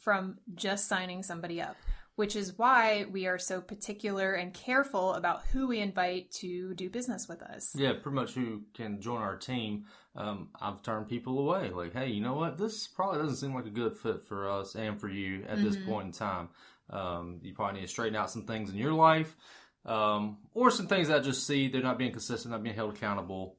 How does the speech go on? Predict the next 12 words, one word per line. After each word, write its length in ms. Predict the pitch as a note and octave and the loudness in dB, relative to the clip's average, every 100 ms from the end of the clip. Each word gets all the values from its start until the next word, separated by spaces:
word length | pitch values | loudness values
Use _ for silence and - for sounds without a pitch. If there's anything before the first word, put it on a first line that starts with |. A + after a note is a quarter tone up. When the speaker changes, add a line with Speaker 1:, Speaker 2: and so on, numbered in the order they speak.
| _ | _
Speaker 2:
for 160 | - F#2+ | -4 -2
our 120 | F2+ | 0
meetings. 560 | F#2+ F#2+ F#2 F2+ - - | -2 -4 -6 -10 -12 -14
So, 420 | - G#2+ G2+ F#2+ | -4 -2 -2 -4
Speaker 1:
Yeah. 120 | - | -4
Speaker 2:
you 40 | A#2+ | -2
know, 240 | G2+ F#2+ - | -2 -2 -6
I 160 | - A2+ | -4 -2
turn 220 | C#3 B2+ | 0 2
them 140 | A#2 | 2
away. 300 | A2+ C#3 F2+ - - - - - | 2 2 2 -4 -16 -20 -16 0
Um, 680 | B2+ B2+ B2+ B2 B2 A#2+ | 4 6 6 4 0 -4